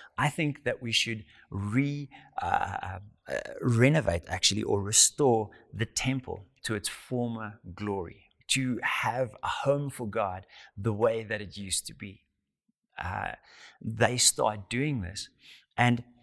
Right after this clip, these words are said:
somewhere during the reign of the previous sixteen kings,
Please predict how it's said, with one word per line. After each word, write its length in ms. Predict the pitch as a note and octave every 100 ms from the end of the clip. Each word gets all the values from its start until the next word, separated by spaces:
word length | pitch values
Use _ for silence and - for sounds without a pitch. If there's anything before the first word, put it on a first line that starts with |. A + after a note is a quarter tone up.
| - -
somewhere 540 | - F3+ A3 G#3+ - -
during 280 | A2+ C#3 C#3
the 120 | A2+
reign 460 | G2+ G#2+ A#2 C3 C3+
of 180 | - G#2
the 60 | G#2+
previous 500 | - C3 B2 B2+ A2+
sixteen 520 | - A#2 - A2 G#2
kings, 440 | - G#2 A2 A#2